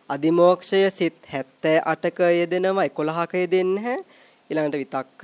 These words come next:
විචාර අදිමොක්ක විරිය. වීරිය සිත් හැත්තෑ තුනක යෙදෙනවා, දාසයක යෙදෙන්නේ නැහැ. ඊළඟට තියෙන්නේ ප්‍රීතියනේ. විතක්ක විචාර අදිමොක්ක විරිය පීති. අන්න ප්‍රීතිය ගැන කියනකොට නේ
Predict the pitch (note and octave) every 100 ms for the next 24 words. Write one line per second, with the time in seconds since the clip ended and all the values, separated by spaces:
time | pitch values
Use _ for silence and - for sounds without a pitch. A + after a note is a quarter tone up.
0 | C#3+ C3 C#3+ C#3 C#3 C3+ B2+ C3+ C#3+ C#3+
1 | _ G#3 C4 - _ _ - D3+ D3 B2
2 | B2 - _ _ D3+ E3 E3+ F3 E3 D#3
3 | - - D3+ - - D#3+ D#3 D#3 _ _
4 | _ _ - F3+ G3 F3 C3+ C3 C3+ D3+
5 | A3+ - D3 C#3 C#3 - D3 C#3 - A3
6 | G#3+ C#3+ C#3 C#3 D#3+ D#3 C3 - _ _
7 | _ _ _ D3+ D3+ - C#3 C#3 F3 D#4+
8 | - _ _ _ _ _ _ _ _ _
9 | _ _ D3+ D3+ C#3+ C3 C#3 F#3+ C3 -
10 | B2+ - C#3 C3 - C3+ C3+ C3 B2+ C3
11 | C3 - - A3 F#3+ C#3 C#3 E3 E4+ -
12 | _ _ _ - D#3 A#2+ - - _ _
13 | _ _ - E3 D#3+ - F3+ G3+ G#3+ G#3
14 | G#3 G#3 G#3 G#3 A3 B3